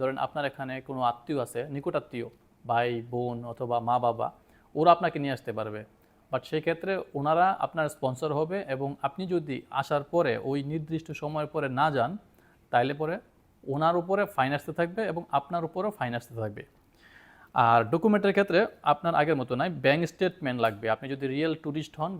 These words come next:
ভিজিটর হন, তাহলে আপনাকে অবশ্যই, আহ, আপনার ব্যাংক স্টেটমেন্ট আপলোড করতে হবে সার্ভারে, অর্থাৎ ওয়েবসাইটে যেখানে আপনার ভিসা, আহ,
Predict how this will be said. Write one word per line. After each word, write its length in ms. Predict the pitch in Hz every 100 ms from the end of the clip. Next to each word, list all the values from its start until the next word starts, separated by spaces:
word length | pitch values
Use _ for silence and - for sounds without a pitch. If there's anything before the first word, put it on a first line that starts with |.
| 139
ভিজিটর 340 | 135 139 151 147
হন, 100 | 202 -
তাহলে 240 | 135 135 131
আপনাকে 300 | 143 135 131
অবশ্যই, 320 | 139 139 214
আহ, 1160 | 226 _ _ _ _ _ _ 117 117 117 110 113
আপনার 200 | - 147 123
ব্যাংক 140 | 127 135
স্টেটমেন্ট 400 | - 165 185 196 -
আপলোড 240 | - 156 151
করতে 160 | 160 175
হবে 180 | 165 196
সার্ভারে, 400 | 190 127 135 196 233 - 127
অর্থাৎ 220 | - 120
ওয়েবসাইটে 460 | 123 123 - 139 -
যেখানে 260 | 135 131 123 120
আপনার 180 | - 127
ভিসা, 260 | 120 120 127
আহ, 340 | 143 123 113